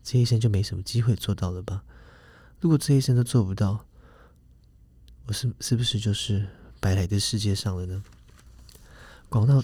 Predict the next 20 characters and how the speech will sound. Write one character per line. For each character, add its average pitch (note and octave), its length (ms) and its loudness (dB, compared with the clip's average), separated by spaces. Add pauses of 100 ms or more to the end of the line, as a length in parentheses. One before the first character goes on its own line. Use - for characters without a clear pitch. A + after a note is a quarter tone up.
广 A#2+ 160 2
告 D#3 80 6
的 D3 80 8
最 D3 160 2
后 C3 60 6
一 A#2+ 40 4
句 A#2+ 200 0
文 F2+ 200 4
案 G#2 160 4
是 F2+ 380 -4 (400)
，“不 A#2 120 4
要 B2 120 8
变 A#2 220 4
圆 F#2 200 -2
滑， F#2+ 400 -8 (580)
要 - 100 0
变 A2 120 2
成 - 160 -4
星 F#2+ 240 -4
星。” G2 240 -6